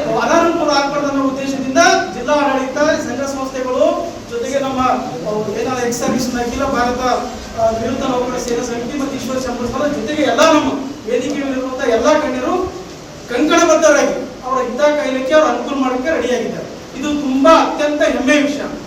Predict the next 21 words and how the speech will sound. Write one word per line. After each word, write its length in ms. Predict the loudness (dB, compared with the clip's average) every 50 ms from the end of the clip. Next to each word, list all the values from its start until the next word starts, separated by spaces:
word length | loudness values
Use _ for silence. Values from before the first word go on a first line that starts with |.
| -10 -8
ನಮ್ಮ 160 | -6 -4 -2
ರಾಯಚೂರಿನಲ್ಲಿ 540 | 0 0 0 0 -2 -2 0 2 2 2 2
ಇಷ್ಟು 240 | 2 0 -2 -2 -2
ಹೃದಯ 260 | -2 -2 2 4 4 4 4
ಶ್ರೀಮಂತಿಕೆ 480 | 2 0 -2 -2 -2 -2 -2 -2 -4 -4
ಇರುವವರು 340 | -2 0 2 2 4 4 4 4 2 0 -4 -8 -8
ಮತ್ತೆ 180 | -8 -6 -6 -6
ಸೇನೆ, 400 | -6 -6 -4 -2 2 6 6 6 6 4 2 -2 -6 -8 -10 -8 -6 -2
ಸೇನೆಗೆ 420 | 0 2 4 4 4 4 4 2 -2
ಬಯಸುವಂತ 440 | -2 0 2 4 4 4 4 2
ಇಷ್ಟು 240 | 0 -2 -2 -2 -2
ನಾವು 160 | 0 0 0
ಪ್ರೋತ್ಸಾಹ 300 | 0 -2 -4 -2 -2 -2
ಕೊಡುವಂತ 380 | -4 -2 -4 -4 -4 -2 -2 -2
ನಮ್ಮೆಲ್ಲರ 540 | -2 -2 -2 -2 -2 -2 -2 0 0 0 0
ಹೆಮ್ಮೆಯ 260 | 0 0 0 2 2
ವಿಷಯ 260 | 2 0 0 -2 -2
ಇರಬೇಕು. 360 | -2 -2 -2 -2 -2 -4 -4 -6 -6 -8 -10 -10 -12 -12 -8 -2
ಜೊತೆಗೆ 580 | 0 2 2 4 4 4 4 4 2 0 -2
ಇನ್ನೂ 140 | -2 0 0
ಮುಂದುವರೆಯೋದು 920 | 0 0 0 -2 -2 0 0 2 4 4 4 4 4 2 0 -4 -6 -8